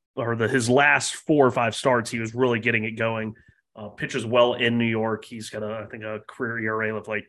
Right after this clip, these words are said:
two and a half pitching in New York. So, uh, just a guy that you might be able to stream. Uh, the Mets have one of the easier schedules coming up for the next, like, twenty-five days. So if a guy like Joey Lucchesi can face off against a team like Detroit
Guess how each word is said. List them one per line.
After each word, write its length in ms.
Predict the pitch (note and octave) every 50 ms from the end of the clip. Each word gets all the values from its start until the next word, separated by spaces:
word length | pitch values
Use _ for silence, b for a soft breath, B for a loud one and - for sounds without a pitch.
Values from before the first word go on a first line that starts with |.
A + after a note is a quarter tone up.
| _ _
two 420 | - - - C#3+ C3+ C3 C3 B2 B B B B B B
and 100 | - A#2+
a 60 | G#2+
half 340 | G2+ A#2+ A#2 A#2 A2 - - A2+ - -
pitching 260 | - A#2+ G#2+ A#2+ A2+
in 80 | A2+ A2
New 60 | A2 A2 A2
York. 280 | A2 A2 A2 G#2+ - _ _ _ _ _ _ _ _ _
So, 400 | _ - - A#2+ A2+ G#2+ A2 G#2+
uh, 200 | A2 A2 A2 G#2+ G#2+ - _ _ _ _ _ _
just 140 | - E3 -
a 20 | D#3
guy 180 | D3 D3 D3+
that 80 | D3 D3+
you 80 | C#3
might 160 | C3+ C3+ C3+ C3
be 80 | C#3
able 120 | B2+ B2+ A2+
to 40 | A2+
stream. 600 | - - B2 A#2+ A#2+ B2 A#2+ A#2+ A#2+ A#2+ A#2 B B B B _ -
Uh, 120 | G#2+ G#2+
the 80 | A2 A#2
Mets 200 | A#2 B2 A#2+ -
have 80 | C#3 B2
one 100 | B2+ C3
of 40 | B2+
the 80 | A#2+ - A#2+
easier 240 | B2 B2+ B2+ A#2+ A2+
schedules 480 | - - - A#2 A#2 A2+ B2+ B2 A#2+
coming 240 | - - B2 A#2+ A#2
up 180 | A#2+ A#2+ A#2+ - -
for 60 | A#2
the 60 | A2
next, 280 | A2 A2+ A2 - - A2+
like, 160 | G#2+ G#2+ - _ -
twenty-five 500 | - - A#2+ A#2 A#2 B2 A#2+ A2+ A2 G#2+
days. 460 | G#2+ G#2 G#2+ A2 A2+ A2+ A2+ - - b b b b b b b _
So 420 | - - B2 A2 G#2+ G#2+ A#2 A2+
if 240 | - G2+ A2 G#2+ -
a 60 | A2+
guy 220 | A#2 A#2+ B2+ B2+
like 200 | B2 A#2+ A#2+ A#2
Joey 220 | A2+ A#2+ B2 A#2+ A#2+
Lucchesi 500 | A#2 A2 - A#2+ A#2+ A2+ A#2 B2+ A2+ A2+
can 220 | A#2+ A2+ G#2+ A2 - _ _
face 260 | - B2 A#2+ A2+ - -
off 260 | A#2 A#2 A2 - -
against 600 | A2+ A2+ A2+ A2+ A2+ A2+ A2+ - - - b b b b b b b
a 80 | - -
team 260 | - - B2+ A#2+ A#2+
like 260 | A#2 A2 G#2+ A2 -
Detroit 720 | - A2 A2 - - - C3 B2 A#2+ A#2 A2+ A2 - -